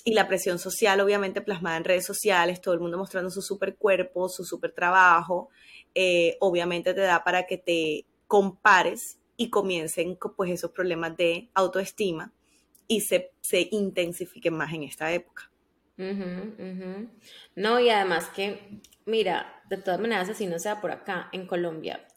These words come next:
Speaker 2: llega Semana Santa. Ya la
Speaker 1: Ajá.
Speaker 2: gente siente esa presión de que hay que irse de paseo en Semana Santa.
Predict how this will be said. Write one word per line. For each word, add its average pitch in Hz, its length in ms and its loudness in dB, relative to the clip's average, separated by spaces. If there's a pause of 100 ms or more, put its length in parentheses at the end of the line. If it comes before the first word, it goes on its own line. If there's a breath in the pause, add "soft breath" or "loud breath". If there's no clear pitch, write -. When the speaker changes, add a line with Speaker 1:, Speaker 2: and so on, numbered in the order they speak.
(160)
Speaker 2:
llega 170 200 2
Semana 175 280 -6
Santa. 156 320 -12 (1120)
Ya 175 120 4
la 175 80 4
Speaker 1:
Ajá. 180 100 0
Speaker 2:
gente 175 240 -4
siente 180 460 -4
esa 175 180 -4
presión 160 400 -6
de 160 140 -6
que - 340 -6
hay 147 180 -8
que - 140 -8
irse 170 320 -6
de 170 80 -2
paseo 160 280 -10
en 165 100 -12
Semana 160 320 -16
Santa. - 420 -12